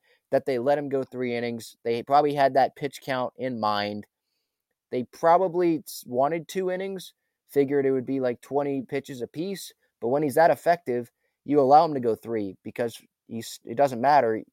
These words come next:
He went the forty pitches, and then you take him out. So I, I loved what I saw out of Clev, loved what I saw out of Gore attacking the strike zone. That's not something that really Snell did, uh, very well in the second game, and we'll get to that. But the story of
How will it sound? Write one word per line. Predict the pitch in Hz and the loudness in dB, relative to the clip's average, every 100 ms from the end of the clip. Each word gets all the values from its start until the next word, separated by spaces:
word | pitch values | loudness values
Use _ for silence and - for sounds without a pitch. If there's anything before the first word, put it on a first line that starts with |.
| _ _ _ | _ _ _
He | 120 | -10
went | 131 139 - | -4 -4 -6
the | |
forty | - 151 127 | -2 0 0
pitches, | 110 143 - 95 110 | -2 -4 -4 -12 -12
and | 98 95 _ | -14 -16 _
then | 113 120 | -4 -4
you | |
take | 117 127 113 | -2 -2 -2
him | 113 | -6
out. | - - | -8 -6
So | - 101 - _ _ _ _ - | 0 0 -2 _ _ _ _ 2
I, | 131 131 - | 2 2 0
I | 110 | 0
loved | 135 165 170 | 6 4 6
what | 170 | 4
I | 160 | 2
saw | - 165 | 4 4
out | 147 | 4
of | - | 2
Clev, | 170 170 165 143 - | 4 6 6 2 -2
loved | 131 147 | 0 2
what | 143 | 2
I | 143 | 0
saw | - 143 139 | 2 2 4
out | 131 | 2
of | 113 | 0
Gore | 143 147 143 | 4 4 2
attacking | - 139 135 139 | 0 -2 -2 -8
the | 113 | -8
strike | - 131 123 | 0 0 0
zone. | 135 127 | -4 0
That's | 131 - | 0 0
not | 160 139 | -4 -4
something | 151 143 139 | -8 -8 -6
that | 135 85 | -4 -4
really | 127 120 | -2 -4
Snell | 110 - 123 135 | -6 -8 -2 0
did, | 147 147 151 143 - _ _ _ _ _ | 0 2 2 2 -8 _ _ _ _ _
uh, | - 117 113 | -6 -2 -2
very | 113 131 143 127 | -2 0 2 2
well | 113 127 143 139 | 4 6 6 4
in | 110 | -2
the | 104 | -8
second | - 139 135 131 | -2 -2 -2 -4
game, | 139 147 | -2 -2
and | 120 | -4
we'll | 110 | -6
get | 101 127 - | -2 -4 0
to | |
that. | 160 170 123 | 2 2 2
But | 127 | -2
the | 127 | -4
story | - 180 175 165 | -6 0 2 2
of | 123 | 0